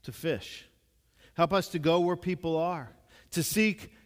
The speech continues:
to, to enter those places that would be a little challenging, a little uncomfortable, a little messy for us, so that we can make a difference for the gospel of Jesus Christ.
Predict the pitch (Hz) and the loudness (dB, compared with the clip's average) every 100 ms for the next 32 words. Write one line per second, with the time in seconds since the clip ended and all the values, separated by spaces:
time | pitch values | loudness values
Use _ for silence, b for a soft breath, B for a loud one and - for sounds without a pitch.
0 | b - 180 170 170 - 180 180 196 202 | b 4 6 6 2 0 0 2 2 2
1 | 196 175 170 - - 180 170 180 151 175 | 2 2 0 -2 0 0 0 -2 0 0
2 | 160 160 143 202 190 175 196 208 - 185 | 0 -2 0 2 4 4 2 0 -4 -6
3 | 165 151 123 131 131 170 196 202 180 - | -4 -4 -2 -2 0 2 2 0 -4 -6
4 | 156 - 131 123 139 180 185 185 185 - | -8 -6 -4 -2 0 0 2 0 -2 -4
5 | 165 170 156 123 - - B - 147 135 | -10 -6 -2 -2 -4 -14 B -10 -4 -2
6 | 117 139 170 160 151 131 131 131 110 110 | -2 -2 -4 -4 -6 -4 -6 -6 -6 -6
7 | - 98 - 107 101 104 104 - 104 92 | -6 -14 -10 -10 -6 -6 -6 -8 -10 -8
8 | 98 92 92 - 95 87 - | -10 -10 -14 -12 -12 -12 -14